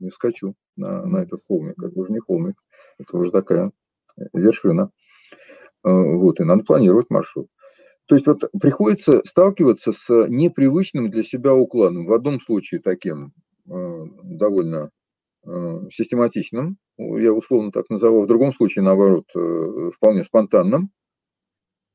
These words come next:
И для кого-то непривычно одно, для кого-то другое. Вот быв-, бывает так. То есть, э, э, так сказать, вто-, второ-, вторая рекомендация таким образом – это быть готовым, а,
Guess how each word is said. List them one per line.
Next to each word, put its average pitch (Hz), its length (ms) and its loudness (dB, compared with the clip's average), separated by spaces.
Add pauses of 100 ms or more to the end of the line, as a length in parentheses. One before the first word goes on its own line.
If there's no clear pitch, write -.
(280)
И 110 220 0
для 98 180 0
кого-то 131 320 4
непривычно 101 560 0
одно, 98 220 -2
для 90 140 -6
кого-то 95 260 0
другое. 92 540 -4 (1600)
Вот 101 140 -10
быв-, 120 280 2
бывает 135 500 4
так. 87 240 -2
То 123 80 -2
есть, - 100 -4
э, - 60 -6
э, 98 640 -4 (1040)
так - 180 -18
сказать, - 260 -10
вто-, - 160 -8 (220)
второ-, 135 400 0
вторая 131 400 4
рекомендация 110 800 -6
таким 110 340 -10
образом – 95 380 -8 (300)
это 107 180 -8
быть - 240 -6
готовым, 139 800 0 (160)
а, 92 640 -8